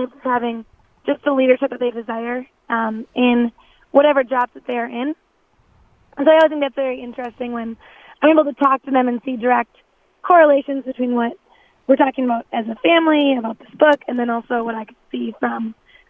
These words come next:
um, talking to my friends as well. And just a need for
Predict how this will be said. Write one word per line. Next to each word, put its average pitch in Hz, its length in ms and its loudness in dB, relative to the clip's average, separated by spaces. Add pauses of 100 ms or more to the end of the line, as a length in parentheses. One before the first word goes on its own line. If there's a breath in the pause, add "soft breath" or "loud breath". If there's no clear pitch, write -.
(120)
um, 247 160 0
talking 240 300 -2
to 240 80 -12
my 226 140 -12
friends 233 280 -8
as 233 100 -6
well. 254 340 -6 (400 soft breath)
And 254 100 2
just 262 160 2
a 262 80 -4
need 240 320 0
for 240 280 0